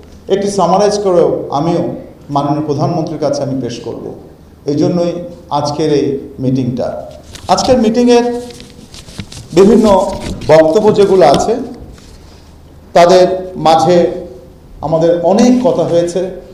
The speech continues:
কথা হয়েছে আমাদের শিক্ষকদের সাথে, ভাইস চ্যান্সেলরদের সাথে, বর্তমান পরিস্থিতি নিয়ে আমাদের কি করণীয়,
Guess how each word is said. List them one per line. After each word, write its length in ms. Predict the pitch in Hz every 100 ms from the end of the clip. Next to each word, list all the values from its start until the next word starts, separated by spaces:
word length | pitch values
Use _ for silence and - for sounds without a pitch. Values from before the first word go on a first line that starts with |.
| -
কথা 240 | 165 160 170
হয়েছে 540 | 180 175 190 175 175 - - - -
আমাদের 340 | 147 156 160 160 160 - - - - - - - - - -
শিক্ষকদের 540 | 175 160 165 165 180
সাথে, 320 | 185 180 - 208 - - - -
ভাইস 220 | 131 135
চ্যান্সেলরদের 480 | 135 156 170 165 160
সাথে, 380 | 170 165 175 190 - - - - - - - - -
বর্তমান 420 | 151 175 190 202 202
পরিস্থিতি 440 | 208 208 214 220 208
নিয়ে 340 | 202 185 170 - - - - - - - - - - -
আমাদের 460 | 147 175 185 196 202
কি 80 | 196
করণীয়, 640 | 175 175 180 185 190 190